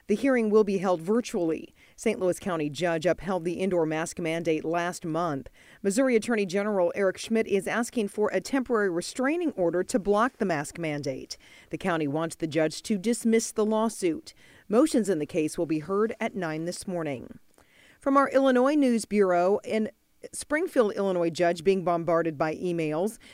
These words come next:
She ruled last week school districts must end its mask mandates. Schools in Collinsville and Edwardsville are a part of that ruling. Those districts say the students whose family sued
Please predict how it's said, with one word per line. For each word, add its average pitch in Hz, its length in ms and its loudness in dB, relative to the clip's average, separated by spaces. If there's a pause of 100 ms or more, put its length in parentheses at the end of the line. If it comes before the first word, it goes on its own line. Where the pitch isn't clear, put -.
She 277 240 2
ruled 220 320 6
last 196 360 0
week 226 280 -2
school 240 320 0
districts 214 420 -2
must 196 400 -2
end 269 480 2
its 196 240 2
mask 156 320 -6
mandates. 147 640 -6 (300)
Schools 254 380 2
in 196 120 2
Collinsville 196 580 0
and 175 100 -6
Edwardsville 185 600 2
are 175 140 2
a 160 80 0
part 202 220 -2
of 165 80 -4
that 160 180 0
ruling. 175 480 0 (320)
Those 247 220 4
districts 202 480 0
say 180 200 0
the 175 120 -6
students 202 420 -4
whose 180 220 -2
family 170 520 -4
sued 220 600 2